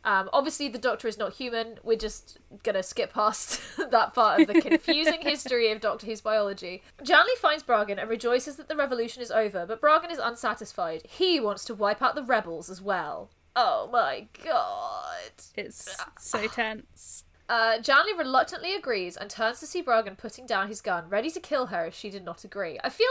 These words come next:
Speaker 1: like she's not really agreeing. She's kind of like,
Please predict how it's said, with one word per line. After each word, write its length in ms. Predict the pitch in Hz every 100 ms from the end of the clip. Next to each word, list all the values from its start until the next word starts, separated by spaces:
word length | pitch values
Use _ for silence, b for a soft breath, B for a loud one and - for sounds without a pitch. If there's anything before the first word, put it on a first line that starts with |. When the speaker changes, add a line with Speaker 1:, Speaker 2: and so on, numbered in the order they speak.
| 523
Speaker 1:
like 80 | 415
she's 220 | - 359
not 200 | 359 233
really 300 | 269 269 247
agreeing. 400 | 220 226 202 165
She's 180 | - 208
kind 220 | - 247
of 80 | 247
like, 380 | 226 196 -